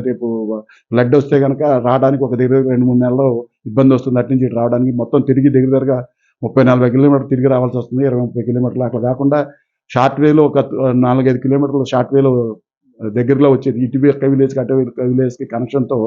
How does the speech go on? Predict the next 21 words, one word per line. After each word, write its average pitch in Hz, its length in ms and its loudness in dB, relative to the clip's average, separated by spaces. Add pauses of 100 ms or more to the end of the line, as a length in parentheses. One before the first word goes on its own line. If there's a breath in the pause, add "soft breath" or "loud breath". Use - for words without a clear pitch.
(760)
ఆ 117 40 2 (220)
బ్రిడ్జ్ 131 260 0
ఒకటి 147 160 0
స్టార్ట్ 135 260 0
చేశారు. 143 260 2
దగ్గర 143 180 4
దగ్గర 147 200 2
మీకు 127 160 0
చూ-, 127 180 -2
చూసే 139 280 2
ఉంటారు 131 280 0
మీరు, 139 120 0 (160)
దగ్గర 127 220 0
దగ్గర 139 260 -2
సిక్స్టీ 139 280 -4 (640)
సెవెంటీ 131 320 4
పర్సెంట్ 143 300 0
వర్క్ 139 180 -4 (100)
దగ్గర 131 200 0
దగ్గర 135 200 0
అయిపోయిందండి. 127 500 0